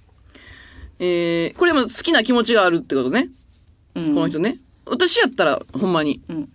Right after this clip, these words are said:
Speaker 1: まあ、この人付き合わないんですけど、でも私やったらね、
Speaker 2: <laughs> うん。
Speaker 1: もう結婚しようって言うと思うんですよ。
Speaker 2: あー。
Speaker 1: 結婚したら毎日会えるやんという発想ね。
Speaker 2: はあ。え、この人でももういいってこと？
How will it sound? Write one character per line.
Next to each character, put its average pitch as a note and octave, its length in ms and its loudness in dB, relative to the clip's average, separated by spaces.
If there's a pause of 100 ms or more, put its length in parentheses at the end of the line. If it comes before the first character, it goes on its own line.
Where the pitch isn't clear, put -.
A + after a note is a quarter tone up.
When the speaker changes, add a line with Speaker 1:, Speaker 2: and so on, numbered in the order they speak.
(200)
Speaker 1:
ま C4 180 2
あ、 - 20 -8
こ F4+ 60 -2
の G4+ 80 2
人 G#3+ 120 -2
付 - 160 -10
き C4 60 4
合 C#4 40 4
わ D4 60 4
な C#4+ 100 2
い G#3+ 60 2
ん F#3+ 40 0
で E3+ 60 0
す E3+ 100 -8
け D#3 100 -4
ど、 F3+ 220 2
で - 140 0
も D4+ 140 4
私 C#4 280 0
や D#4+ 60 4
っ A#3+ 100 -2
た B3+ 120 4
ら F#3 40 2
ね、 C#3 200 0
Speaker 2:
<laughs> - 680 -8
う G#3+ 60 -4
ん。 C4 40 6
Speaker 1:
も C#4+ 60 6
う - 20 4
結 A4 180 2
婚 G4 200 2
し - 60 0
よ F4 80 4
う - 20 2
っ - 20 -8
て G#3 80 2
言 F#3 80 4
う F3 40 0
と D3 80 0
思 A#2+ 80 -2
う - 20 -8
ん - 20 -14
で - 0 -
す - 40 -14
よ。 - 60 -14 (340)
Speaker 2:
あ D#3+ 460 0
ー。 - 20 2
Speaker 1:
結 D#4 140 2
婚 F4+ 160 2
し F#4+ 60 2
た D4+ 80 2
ら A3 60 4
毎 G#3+ 240 4
日 A3 80 2
会 D#3+ 100 4
え E3 40 4
る F3 60 6
や D3+ 80 4
ん C3 60 2
と B2 160 -2
い A#2+ 100 0
う G#2+ 120 -4 (400)
発 D3 420 -4
想 D#3+ 100 2
ね。 D3 100 -2
Speaker 2:
は - 160 -12
あ。 - 40 -20 (360)
え、 C4 100 -2
こ - 180 -4
の G#4 80 0
人 F4 160 0
で G#3 80 2
も E3 140 -2
も F3 120 0
う F3 60 -6
い G3 160 2
い B3+ 40 2
っ - 20 -2
て B3+ 100 0
こ D#3 80 -4
と？ - 160 -8